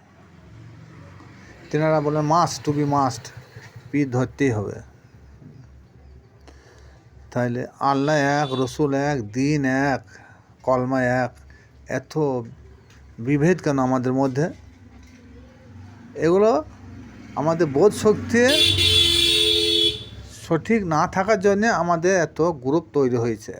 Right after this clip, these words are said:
এত দলবাজি হয়েছে। আসুন, পীর ধরা যাবে কি যাবে না? পীর হচ্ছে একটা ফার্সি শব্দ। অনেক ওলামায়ে কেরামরা বলে থাকেন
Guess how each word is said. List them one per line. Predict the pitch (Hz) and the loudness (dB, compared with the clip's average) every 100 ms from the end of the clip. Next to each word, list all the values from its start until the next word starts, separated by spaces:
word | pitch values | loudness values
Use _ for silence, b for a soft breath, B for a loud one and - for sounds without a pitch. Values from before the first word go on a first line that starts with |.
| - | -8
এত | 131 160 | -4 -2
দলবাজি | 139 135 127 127 123 | 0 0 0 -2 -2
হয়েছে। | 113 107 - 113 - - - _ _ - - - B B B B | -2 -4 -10 -18 -20 -20 -20 _ _ -20 -20 -20 B B B B
আসুন, | - 156 - 151 127 - - - - B B B B B B B B - - - - - - - | -4 -2 2 2 0 -8 -18 -20 -20 B B B B B B B B -20 -20 -20 -20 -20 -16 0
পীর | 190 170 | 2 4
ধরা | 151 160 | 4 4
যাবে | 151 143 151 | 4 2 2
কি | 151 | 0
যাবে | 117 110 - | 0 0 -2
না? | 123 127 - B B B B B B B B - - B B B B B - - | -4 -6 -10 B B B B B B B B -18 -20 B B B B B -20 -6
পীর | - 190 208 202 - - - - - - | 2 4 4 2 -6 -16 -20 -20 -20 -4
হচ্ছে | 170 175 - 190 196 - | -2 0 2 4 2 0
একটা | 143 - | -2 -2
ফার্সি | - - 135 - | -2 -2 -2 -2
শব্দ। | 147 156 143 139 160 - - - - B B B B - | 0 2 2 2 0 0 -8 -20 -20 B B B B -2
অনেক | 135 160 160 - | 2 2 2 2
ওলামায়ে | 147 143 147 | 2 4 2
কেরামরা | 147 151 147 147 | 2 2 2 2
বলে | 135 135 143 | 2 2 2
থাকেন | 147 127 139 139 | 2 2 2 2